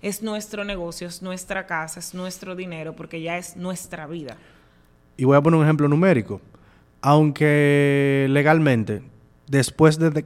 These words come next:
Speaker 2: que te casaste, tú vayas sola o solo al banco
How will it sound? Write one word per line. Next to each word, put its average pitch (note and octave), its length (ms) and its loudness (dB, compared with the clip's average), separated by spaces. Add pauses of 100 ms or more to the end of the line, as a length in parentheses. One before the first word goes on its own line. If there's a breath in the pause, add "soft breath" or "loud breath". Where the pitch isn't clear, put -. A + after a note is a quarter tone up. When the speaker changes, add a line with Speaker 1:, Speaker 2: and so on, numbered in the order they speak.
(120)
Speaker 2:
que C#3+ 120 -4
te C3+ 120 -4
casaste, A#2 540 -6 (420 soft breath)
tú C3+ 140 2
vayas C3+ 320 6
sola D#3+ 600 2
o A#2 140 -4
solo C3 320 0
al C3 120 4
banco G#2 400 -2